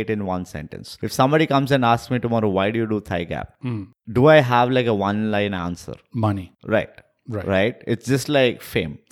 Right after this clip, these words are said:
Speaker 2: Fame.
Speaker 1: Like rock star.
Speaker 2: Yeah.
Speaker 1: <laughs> Right? It's like girls, chicks.
Speaker 2: Yeah.
Speaker 1: So it can be as simple, it can be impractical, it can be stupid, it can be weird, it can be anything. Like,
Speaker 2: Mm-hmm.
Speaker 1: adjectives doesn't matter.
Speaker 2: Yeah.
Speaker 1: For me, the important thing is,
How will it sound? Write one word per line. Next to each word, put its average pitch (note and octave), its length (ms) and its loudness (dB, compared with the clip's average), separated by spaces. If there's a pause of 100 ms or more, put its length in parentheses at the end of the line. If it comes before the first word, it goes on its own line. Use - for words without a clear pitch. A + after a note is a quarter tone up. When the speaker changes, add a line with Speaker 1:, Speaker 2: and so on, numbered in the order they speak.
(120)
Speaker 2:
Fame. F#2 180 -4 (340)
Speaker 1:
Like D2 120 -12 (220)
rock F#2 180 -4 (100)
star. D#2 160 -8 (300)
Speaker 2:
Yeah. F#2 100 -6
Speaker 1:
<laughs> D5+ 60 -10 (800)
Right? F#2+ 320 -4
It's G#2+ 180 -6
like G2+ 300 -2
girls, - 400 -2
chicks. A#2 240 -2
Speaker 2:
Yeah. - 380 -2 (120)
Speaker 1:
So - 520 6
it F#3 240 2
can A3 260 6
be A3 120 4
as F3+ 260 4
simple, D#3+ 500 0 (140)
it C3+ 160 2
can D3+ 240 4
be A#2+ 200 2
impractical, C3+ 720 2
it A#2+ 160 -4
can A#2 200 0
be A#2+ 60 0
stupid, C3 600 2
it A2+ 120 -4
can G#2 140 -6
be G#2 100 -2
weird, G#2 420 0
it G#2 100 -6
can G#2+ 160 -4
be A2 180 -6
anything. A#2+ 580 0
Like, B2 160 -2
Speaker 2:
Mm-hmm. - 140 -6
Speaker 1:
adjectives D3 600 2
doesn't G#2 380 0
matter. E2+ 380 -6 (140)
Speaker 2:
Yeah. A2+ 220 -4 (160)
Speaker 1:
For C3+ 180 2
me, F#3+ 320 2
the C3+ 160 2
important D3 480 4
thing C3 180 0
is, G#2+ 380 0